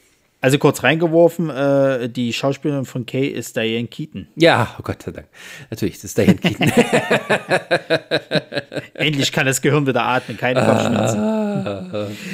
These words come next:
Speaker 1: Du, ich verstehe das alles, aber ich kann, ich kann, also, sagen wir mal so, ich kann mir das nur mir so erklären, weil die Leute halt, sag ich mal, vom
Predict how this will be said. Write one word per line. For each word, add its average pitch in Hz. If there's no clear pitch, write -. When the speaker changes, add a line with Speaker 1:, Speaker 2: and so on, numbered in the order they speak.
Speaker 1:
Du, 156
ich 185
verstehe 156
das 175
alles, 156
aber 120
ich 123
kann, 165
ich 127
kann, 165
also, 160
sagen 170
wir 175
mal 139
so, 143
ich 110
kann 156
mir 196
das 147
nur 202
mir 147
so 147
erklären, 139
weil 117
die 120
Leute 135
halt, 135
sag 117
ich -
mal, 120
vom 107